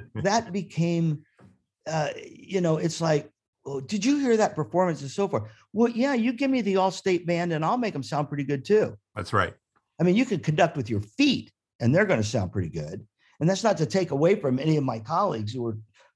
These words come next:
Speaker 2: phenomenal musicians, but the engine is already there. I'm, I'm way before that. How do I get the engine is what I was after.
Speaker 1: Right. Yep.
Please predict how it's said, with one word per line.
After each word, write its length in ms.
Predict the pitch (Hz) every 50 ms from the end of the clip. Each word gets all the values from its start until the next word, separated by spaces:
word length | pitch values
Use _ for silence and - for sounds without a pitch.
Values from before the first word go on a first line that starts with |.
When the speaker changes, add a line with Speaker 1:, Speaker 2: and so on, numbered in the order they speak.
| -
Speaker 2:
phenomenal 400 | - 151 170 175 190 180 165 143
musicians, 600 | 127 127 127 113 107 156 196 247 233 - 113 101 110 - _ _ _ _ - -
but 200 | 131 160 160 -
the 180 | 147 143 143 -
engine 480 | 196 226 262 262 190 - 127 113 110 110
is 180 | 113 117 117
already 440 | 151 151 151 147 143 135 127 123 117
there. 460 | 113 120 160 185 180 123 - - - _ _ _ _ _ _ _ _ _ _ _ _ _ _ _ -
I'm, 300 | 160 190 240 277 247 - _ _ _ _ -
I'm 320 | - 190 240 277 262 214
way 220 | 170 180 196 208 226
before 520 | 190 156 151 - - - 170 175 180 175 160
that. 340 | 151 151 143 127 95 - - _ _ _
How 320 | - - - 190 220 240
do 200 | 247 226 214 175
I 120 | 170 151 156
get 440 | 139 120 113 - 175 196 190 - -
the 180 | 131 127 127 117 -
engine 460 | 170 226 254 247 170 104 - - - _ _ _ -
is 180 | - - -
what 140 | - 90 85
I 80 | 80 82
was 200 | 78 78 80 85
after. 200 | 82 76 - 98
Speaker 1:
Right. 220 | 98 90 78 - _ _ _ _ -
Yep. 220 | 104 110 110 -